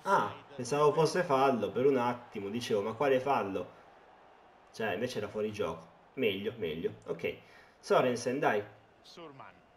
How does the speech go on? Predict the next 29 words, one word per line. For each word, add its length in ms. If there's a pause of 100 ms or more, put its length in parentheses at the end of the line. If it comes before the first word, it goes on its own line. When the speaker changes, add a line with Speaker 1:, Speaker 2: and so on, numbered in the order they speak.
(180)
Speaker 1:
Surman, 560 (340)
per 180
Thiel, 300 (120)
bella 240
palla. 300
Speaker 2:
Può 80
sfruttare 380
lo 120
Speaker 1:
Thiel, 60
Speaker 2:
spazio 300
Speaker 1:
vai. 220
Speaker 2:
lungo 220
la 100
corsia. 640
Speaker 1:
Vai, 200
Thiel, 280 (380)
corri, 340
Thiel. 280 (2500)
Niente, 440
che 80
brutto 280
passaggio, 540
Speaker 2:
Interviene 320
Speaker 1:
Thiel. 100
Speaker 2:
Fontana. 300 (200)
Speaker 1:
Che 120
brutto 280
passaggio. 640 (520)
Ammazza, 640